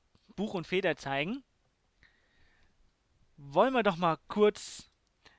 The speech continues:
ah, ein leichter Fail, das ist nicht so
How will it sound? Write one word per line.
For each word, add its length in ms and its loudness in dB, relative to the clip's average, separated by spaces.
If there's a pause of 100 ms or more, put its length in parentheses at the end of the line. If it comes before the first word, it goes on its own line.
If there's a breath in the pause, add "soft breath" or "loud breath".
(360 soft breath)
ah, 220 -6
ein 80 -2
leichter 840 -2
Fail, 540 0
das 280 -4
ist 160 -12
nicht 160 -8
so 160 -8